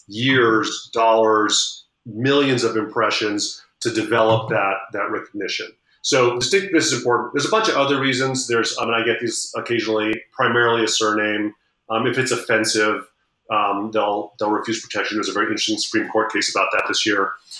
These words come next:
Uh, but, but s-, starting off right is, is really important. And I think for those of us who are in the, the, the apparel business, particularly as screen printers,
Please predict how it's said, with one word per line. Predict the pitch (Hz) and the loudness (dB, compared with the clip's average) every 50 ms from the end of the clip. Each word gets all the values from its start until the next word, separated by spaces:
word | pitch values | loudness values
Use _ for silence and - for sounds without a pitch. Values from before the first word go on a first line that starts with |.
| - - _ _ _ | -20 -20 _ _ _
Uh, | - 110 104 101 98 98 98 98 - - - _ _ _ _ _ _ - | -2 0 2 4 4 4 2 0 -2 -6 -12 _ _ _ _ _ _ -2
but, | 131 127 117 - - - - - _ _ - _ _ _ _ _ _ _ _ _ _ _ _ - | 0 0 0 0 -4 -8 -12 -16 _ _ -20 _ _ _ _ _ _ _ _ _ _ _ _ -8
but | 123 131 127 120 - 120 120 - | -2 0 0 2 0 -2 -4 -2
s-, | - | 0
starting | - - - - - - - 170 170 180 180 165 160 | 2 2 2 2 0 2 4 4 4 4 4 4 6
off | 151 147 143 - | 6 4 4 4
right | 131 127 123 120 117 117 - - | 2 4 4 4 4 2 0 0
is, | 127 117 110 110 107 107 - - - | 0 2 2 2 0 -2 -4 -4 -2
is | 135 107 107 | -4 -2 2
really | 117 117 113 110 | 2 4 4 2
important. | 104 - - 127 127 120 117 107 107 - - - - _ _ - | 0 -2 -2 -2 -2 0 0 -4 -6 -8 -12 -16 -20 _ _ -4
And | 127 127 | -2 0
I | 131 127 131 | 0 0 2
think | 190 202 - 196 190 - _ _ _ _ _ - | 2 0 0 -2 -10 -14 _ _ _ _ _ -2
for | 143 139 | 0 2
those | 139 156 170 160 160 | 4 4 4 4 4
of | 143 147 | 4 4
us | 143 139 135 139 - - - - 131 | 4 4 4 2 0 0 -2 -4 -2
who | 135 139 | 0 2
are | 135 135 | 2 2
in | 131 127 120 | 2 2 2
the, | 117 110 107 107 101 101 - - - _ - | 2 2 2 2 2 0 -4 -6 -14 _ -8
the, | - 113 113 - - - - | -4 -4 -4 -4 -6 -8 -4
the | 117 113 - | -4 -4 -4
apparel | - 160 175 185 170 127 | -2 0 2 2 2 2
business, | 113 101 104 110 110 | 0 -2 -4 -6 -10
particularly | - - 165 - 139 110 | -6 -6 -4 -2 0 0
as | 95 - - | 0 -2 -2
screen | - - 170 190 190 185 | -2 0 0 2 0 0
printers, | - 131 117 110 107 107 104 - - - - | 0 0 2 2 2 2 2 0 -2 -4 -6